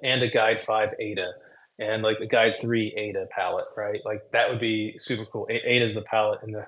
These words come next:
background of my P F P. And what you start to notice is when long-form gen art is done well, and I actually think, uh, Harvey is the one who, who taught me this, who's in the crowd here. What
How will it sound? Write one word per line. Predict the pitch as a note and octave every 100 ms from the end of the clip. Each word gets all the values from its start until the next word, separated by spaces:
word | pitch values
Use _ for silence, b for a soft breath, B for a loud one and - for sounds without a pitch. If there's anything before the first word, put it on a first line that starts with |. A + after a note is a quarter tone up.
| -
background | A2+ G#2+ A2 G#2+
of |
my | G#2
P | G2+ A2+
F | G2+
P. | - G2+ - b b b b -
And | A2+ A2 - _ _ _ _ _ _ _
what | B2 C3+ C3+ - -
you | B2+ C3+ B2+ C3 -
start | - G#3 G#3+
to |
notice | D#3 C3+ G#3+ C3 -
is | A2+
when | A#2+ B2
long-form | B2 F#3+ - A3
gen | E3 C#3+
art | C#3
is | B2
done | - A2+
well, | A2 A2+ G#2 G2+ -
and | A#2+
I | A#2+
actually | A2+ A#2
think, | A#2+ G#2+ -
uh, | A2 G#2 G#2+
Harvey | - C3+ C3 A2
is | G#2+
the | A2+
one | A2 G#2+
who, | A2+ A2+
who | - G#2
taught | A2 A2
me | A2
this, | G#2 A2 -
who's | G#2 -
in | A#2+
the | A2
crowd | - A#2 A2 G#2+
here. | G#2+ A2 - B B B B _
What | - C3